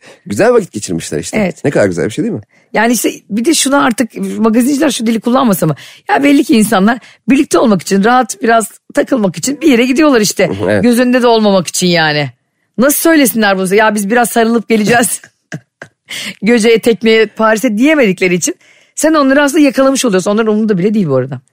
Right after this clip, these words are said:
Speaker 1: Yakalamış mı oluyorlar ki sence acaba? Nasıl yakalayabilirsin ki Paris'te bir insanı?
Speaker 2: Paris'ten dönüşte yakalamışlar işte.
Speaker 1: Ha, havalimanında mı?
Speaker 2: Evet.
Speaker 1: Havalimanından da mı el ele çıkmışlar?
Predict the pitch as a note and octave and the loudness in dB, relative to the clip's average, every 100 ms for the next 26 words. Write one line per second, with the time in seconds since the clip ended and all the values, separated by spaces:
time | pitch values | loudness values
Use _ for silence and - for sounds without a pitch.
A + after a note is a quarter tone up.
0 | _ _ _ _ _ - - B2+ G#3+ E4+ | _ _ _ _ _ -4 -2 2 2 2
1 | C#4+ - _ B2 A2+ A2 G#2 F3 F3+ - | 0 -4 _ 0 2 2 2 0 -2 -6
2 | F2+ D#2+ - - D2+ D#2+ E2+ _ _ _ | -6 -6 -12 -16 -14 -12 -14 _ _ _
3 | C3 D#3 G2+ G2+ - F#2+ F2 F2 B2 D3+ | -2 0 -2 -4 -8 -4 -2 -2 -4 -8
4 | - E2+ E2+ D2 D#2 E2 D2 - _ _ | -4 -4 -4 -4 -6 -6 -10 -12 _ _
5 | _ _ D#3 D3+ - D3+ D3+ D3 F#3 D#3+ | _ _ -2 -2 0 0 0 -2 -2 -2
6 | D#3+ F3 - C4+ F#3 C#3+ G#2+ D3+ B3+ F3 | -2 -2 -2 -2 -2 -2 2 2 4 2
7 | G2+ E2 E2 D3 D#3+ - - G#2+ A#2+ C3+ | 2 -2 -2 -2 -2 -8 -4 0 2 2
8 | C#3 C#3+ G#2+ D#2+ E3+ B2+ F#2 E2+ - - | 2 0 0 0 2 2 0 -6 -12 -14
9 | - - | -14 -16